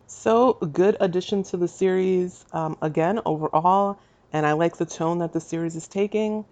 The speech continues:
It's filmed nicely. It's filmed very nicely, um, cinematographically. They just have to, whatever was going on with the sound in this episode, you know, hopefully that'll be corrected in the next episode.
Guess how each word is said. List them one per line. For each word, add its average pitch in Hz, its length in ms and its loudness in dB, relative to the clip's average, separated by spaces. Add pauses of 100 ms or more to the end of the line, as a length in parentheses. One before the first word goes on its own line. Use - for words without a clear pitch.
It's 190 200 2
filmed 294 440 4
nicely. 147 500 -2
It's 101 280 -6
filmed 175 220 0
very 156 200 2
nicely, 139 640 -6
um, 147 140 -6
cinematographically. 156 880 -2 (320)
They 180 100 6
just 185 180 2
have 175 220 4
to, 156 460 0 (380)
whatever 190 460 8
was 175 180 4
going 165 200 4
on 160 120 2
with 151 100 0
the - 80 -4
sound 151 400 0
in 147 100 0
this 147 180 -4
episode, 135 640 -4
you 139 120 -6
know, 127 100 -4
hopefully 160 300 0
that'll 156 200 4
be 151 80 -4
corrected 151 400 -4
in 147 80 0
the 147 60 -2
next 147 240 -6
episode. 143 400 -6